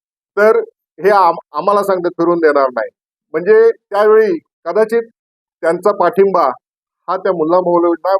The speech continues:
अ, तटकरेंच्या विरोधात काम करत असावेत असा आमचा संशय आहे.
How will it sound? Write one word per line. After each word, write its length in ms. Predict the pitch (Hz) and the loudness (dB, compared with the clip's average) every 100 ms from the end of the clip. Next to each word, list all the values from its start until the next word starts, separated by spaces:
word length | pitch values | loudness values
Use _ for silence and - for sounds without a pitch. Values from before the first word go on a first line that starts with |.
| - _ _ _ - 139 | -4 _ _ _ -4 -2
अ, 60 | 131 131 127 123 | 2 2 2 0
तटकरेंच्या 560 | - 147 180 190 185 | -2 -2 0 2 2
विरोधात 300 | 170 175 196 196 - | 2 2 0 -4 -2
काम 200 | 185 175 | -2 0
करत 240 | 180 165 | -2 0
असावेत 380 | 165 - 160 156 - - | 0 2 0 0 -4 -16
असा 200 | 143 170 | -4 -2
आमचा 200 | 165 170 | 0 -2
संशय 320 | 147 123 110 | -4 -6 -10
आहे. 160 | - | -12